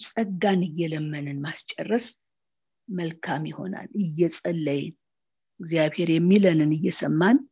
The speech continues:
ማስጨረስ። ሌላ ደግሞ ብዙ ወሬ አለማብዛት። እዚህ ላይ እንዳለው "በተቀደሰ መቅደሱ አለ እግዚአብሔር፣ ስለዚህ ምድር ሁሉ በፊቱ ዝም ትበል።"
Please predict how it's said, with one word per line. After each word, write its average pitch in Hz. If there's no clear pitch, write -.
ማስጨረስ። -
ሌላ 202
ደግሞ -
ብዙ 294
ወሬ 196
አለማብዛት። 147
እዚህ 175
ላይ 170
እንዳለው 180
"በተቀደሰ 185
መቅደሱ 180
አለ 226
እግዚአብሔር፣ 254
ስለዚህ 269
ምድር 262
ሁሉ 294
በፊቱ 262
ዝም 254
ትበል።" 190